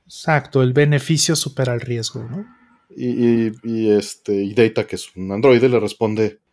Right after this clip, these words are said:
Speaker 2: "Qué bueno que no puedo sentir eso". Y obviamente
Speaker 1: <laughs>
Speaker 2: Riker en ese momento cambia su ge-, su gesto, porque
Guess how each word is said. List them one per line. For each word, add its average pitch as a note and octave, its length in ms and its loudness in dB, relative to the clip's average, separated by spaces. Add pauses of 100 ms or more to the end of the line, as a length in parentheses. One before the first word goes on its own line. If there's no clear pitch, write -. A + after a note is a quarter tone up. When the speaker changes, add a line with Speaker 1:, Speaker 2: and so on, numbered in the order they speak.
(680)
Speaker 2:
"Qué C3 100 2
bueno D3 300 2
que A#2+ 120 -6
no A#2 140 -4
puedo B2 240 2
sentir G#2+ 380 -6
eso". C#3+ 220 -6 (960)
Y C3 100 4
obviamente D3+ 880 4 (380)
Speaker 1:
<laughs> - 400 -20
Speaker 2:
Riker C3+ 360 2
en B2+ 60 0
ese C3 140 -4
momento B2+ 600 0
cambia A#2+ 280 -2
su A2 140 -14
ge-, C#3+ 220 -4
su - 120 -18
gesto, D3 420 -4 (380)
porque B2 500 -2